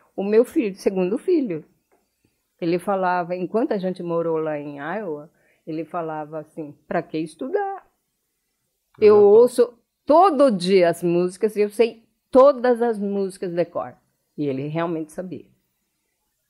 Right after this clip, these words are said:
Speaker 1: E aí precisa de técnica? Eu sei tocar.
Speaker 2: Difícil, né?
Speaker 1: É.
Speaker 2: É, e aí, pra ensinar leitura pra esses alunos, então, sempre é complicado, né?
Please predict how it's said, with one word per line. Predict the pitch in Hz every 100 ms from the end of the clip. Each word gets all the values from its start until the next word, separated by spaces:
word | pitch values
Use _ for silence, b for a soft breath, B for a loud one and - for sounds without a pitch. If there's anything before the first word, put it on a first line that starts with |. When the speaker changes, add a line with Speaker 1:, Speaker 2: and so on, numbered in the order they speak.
| _ _ _ _ -
Speaker 1:
E | 180
aí | 170 170
precisa | 180 196 - 208 151
de | 147
técnica? | 160 202 202 156 143 151 _ _ _ _ _ _ _ _ _ _ _ _
Eu | 247
sei | - 147
tocar. | 135 156 247 349 294 _ _ _ _ _
Speaker 2:
Difícil, | 101 101 - 107 -
né? | 98 107 _ -
Speaker 1:
É. | 196 123 - _ _ _ _ -
Speaker 2:
É, | - -
e | 131
aí, | 123 156
pra | - 160
ensinar | 151 147 156
leitura | 147 - 147 143
pra | 123
esses | 123 123
alunos, | 117 117 139 120
então, | 113 113 147 151
sempre | - 160 156
é | 156
complicado, | 151 156 147 117 101
né? | 107